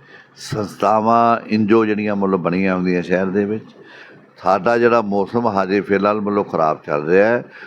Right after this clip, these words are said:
ਹਫ਼ਤੇ ਦਸ ਦਿਨ ਦੇ ਵਿੱਚ ਇਹ ਮੌਸਮ ਜਿਹੜਾ ਮਤਲਬ ਸਹੀ ਹੋ ਜਾਊਗਾ। ਸਾਰੀਆਂ ਐਨ ਜੀ ਓ ਜਾਂ ਮਤਲਬ ਸਾਡੀਆਂ ਸਮਾਜ ਸੇਵੀਆਂ ਜਥੇਬੰਦੀਆਂ ਨੇ ਇਕੱਠੇ ਰਾਏ ਮਸ਼ਵਰੇ ਕਰਕੇ, ਸਾਰੇ ਇਕੱਠੇ ਮੀਟਿੰਗ ਕਰਕੇ, ਪ੍ਰਸ਼ਾਸਨ ਨਾਲ ਵੀ ਮੀਟਿੰਗ ਹੋਊਗੀ, ਸਾਡੀ ਆਪ ਦੀ ਮੀਟਿੰਗ ਹੋਊਗੀ।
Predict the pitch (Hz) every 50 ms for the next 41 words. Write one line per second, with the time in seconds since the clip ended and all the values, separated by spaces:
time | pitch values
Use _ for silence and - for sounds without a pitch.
0 | - - _ _ - - 101 104 - - 120 117 113 101 104 95 95 85 101 107
1 | 104 110 110 101 104 95 87 107 104 98 95 92 87 90 104 101 101 98 98 95
2 | 101 98 95 95 92 90 - - 95 95 92 80 80 82 82 87 98 104 104 110
3 | 120 123 127 127 127 - - - - - - - - - - - 101 110 120 123
4 | 127 127 131 135 131 131 - - 117 123 117 113 110 123 120 120 123 123 120 120
5 | 117 107 117 113 113 107 113 110 117 113 110 107 104 107 110 110 107 87 95 98
6 | 95 92 92 95 92 - 95 98 95 95 98 104 104 107 113 120 123 120 101 101
7 | 85 - 101 98 90 87 85 85 87 92 95 95 98 110 123 131 135 - - -
8 | - - - _ - 107 107 - 123 120 113 101 104 107 107 104 101 104 95 -
9 | 98 95 101 92 - 90 82 80 - - - 120 117 95 82 - - _ - -
10 | - _ _ _ 139 95 101 107 110 107 - 104 92 110 113 104 101 101 87 107
11 | 107 92 92 98 95 95 87 - 110 120 120 113 - 117 92 82 92 90 87 82
12 | 95 101 113 113 120 123 120 113 117 98 120 123 120 120 117 117 123 127 117 113
13 | 110 110 113 110 104 98 101 107 120 123 123 120 110 117 123 123 127 127 127 123
14 | 123 135 139 139 135